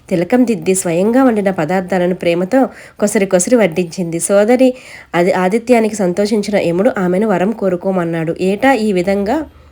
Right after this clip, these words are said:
తన ఇంట విందు స్వీకరించమని కోరింది యమున. సోదరి సోదరుల మధ్య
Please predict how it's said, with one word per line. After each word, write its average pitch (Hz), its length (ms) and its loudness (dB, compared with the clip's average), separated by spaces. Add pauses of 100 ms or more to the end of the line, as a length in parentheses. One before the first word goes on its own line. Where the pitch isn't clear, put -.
(220)
తన 254 80 2
ఇంట 233 320 0
విందు 226 280 0
స్వీకరించమని 196 640 -2
కోరింది 190 400 2
యమున. 170 280 -2
సోదరి 208 400 2
సోదరుల 220 300 0
మధ్య 196 320 0